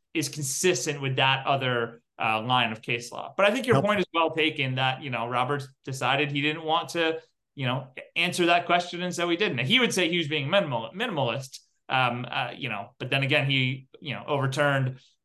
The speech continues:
Speaker 1: uh, precedents that, you know, even though that two thousand three case said, "We think," you know, this was sort of made up by Justice O'Connor in the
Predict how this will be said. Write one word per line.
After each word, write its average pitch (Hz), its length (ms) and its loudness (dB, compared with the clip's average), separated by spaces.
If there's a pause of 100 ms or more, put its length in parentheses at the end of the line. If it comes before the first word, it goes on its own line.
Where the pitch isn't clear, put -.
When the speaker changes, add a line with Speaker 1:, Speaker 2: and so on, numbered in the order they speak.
(120)
Speaker 1:
uh, 123 320 2
precedents 131 560 0
that, 127 380 0
you - 80 -6
know, 117 120 -10
even 214 300 4
though 190 180 6
that 165 220 0
two 208 100 -6
thousand 165 320 0
three 147 180 -4
case 139 380 -2
said, 147 320 2
"We 151 80 -2
think," 147 380 -6 (260)
you 196 60 -2
know, 135 240 2
this 160 180 2
was 143 160 -2
sort 165 180 4
of 135 120 -2
made 131 260 2
up 131 320 2
by 131 100 0
Justice 123 320 -8
O'Connor 127 540 2
in 117 140 -4
the 117 220 -2